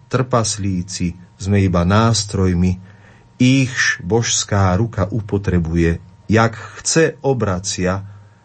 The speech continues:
za svojím väčším, menším účelom." A čo hovorí Hviezdoslav o sebe v skladbe Zájď, slnko, zájď už?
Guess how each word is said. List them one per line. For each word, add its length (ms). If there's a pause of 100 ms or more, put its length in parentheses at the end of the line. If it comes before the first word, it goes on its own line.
(120)
za 240
svojím 480
väčším, 920
menším 500
účelom." 800 (3000)
A 80
čo 160
hovorí 640
Hviezdoslav 880
o 80
sebe 480 (880)
v 80
skladbe 560
Zájď, 480
slnko, 560
zájď 580
už? 460